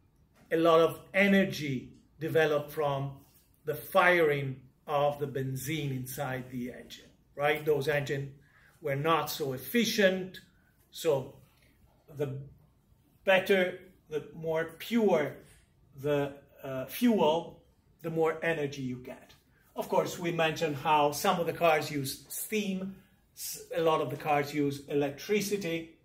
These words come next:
In the nineteen twenties, both industries, electrical cars and steam cars, declined, but it was partly due to problems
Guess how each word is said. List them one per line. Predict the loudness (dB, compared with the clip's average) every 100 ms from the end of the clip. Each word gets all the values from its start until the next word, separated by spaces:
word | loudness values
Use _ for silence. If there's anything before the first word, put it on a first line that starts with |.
| _ _ _ _ -20 -6
In | 0 2
the | 6
nineteen | 8 8 4 4
twenties, | 4 4 0 -4 -10 -18 _ _ _ _ _ _ _ _ _ -20 _ _ _
both | 6 10 10 8 0
industries, | 4 6 4 0 -2 0 -2 -6 -16
electrical | -2 0 0 -2 -6 -6
cars | -2 0 2 2 -2 -14 _ _ _
and | -2 0 0 -6 -12
steam | -12 -6 -4 -4 -10
cars, | -10 -6 -6 -6 -8 -16 _ _ _ _ _ _ _ _ _ _ _ _ _
declined, | -12 0 4 4 2 0 -6 -12 -20 _ _ _ _ _ _ _ _
but | 4 4 2 -14 -20 _ _
it | 2
was | 4 2
partly | 4 2 4 2
due | 4 2 2 2
to | 2 4 2 -4 -14 -20 _ _ 0
problems | 4 4 2 -2 -6 -12